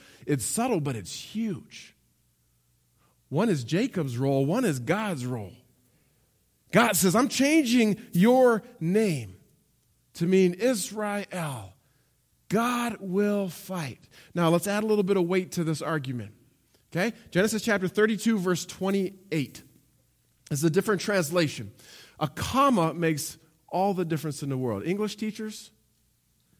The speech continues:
right? A comma makes all the difference in the world. Verse twenty-eight. Then he said, this is the man talking to Jacob,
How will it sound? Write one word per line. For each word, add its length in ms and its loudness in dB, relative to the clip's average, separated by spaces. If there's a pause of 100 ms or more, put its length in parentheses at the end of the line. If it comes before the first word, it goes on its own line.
(540)
right? 340 0 (800)
A 60 -6
comma 400 -2
makes 220 0
all 280 -4
the 120 -2
difference 580 -6
in 100 -2
the 80 -2
world. 320 -4 (840)
Verse 160 4
twenty-eight. 500 2 (220)
Then 180 8
he 80 6
said, 420 2 (100)
this 140 -6
is 80 -4
the 80 0
man 200 4
talking 260 0
to 60 2
Jacob, 440 0